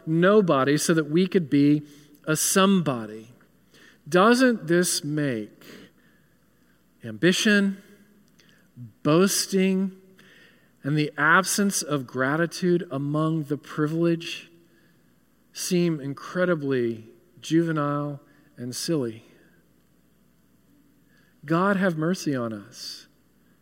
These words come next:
Will we consider Jesus? Will we behold his jealousy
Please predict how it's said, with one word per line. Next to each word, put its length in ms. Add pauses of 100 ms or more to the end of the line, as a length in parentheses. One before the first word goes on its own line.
(260)
Will 300
we 140
consider 500
Jesus? 840 (440)
Will 280
we 140
behold 880 (280)
his 220
jealousy 920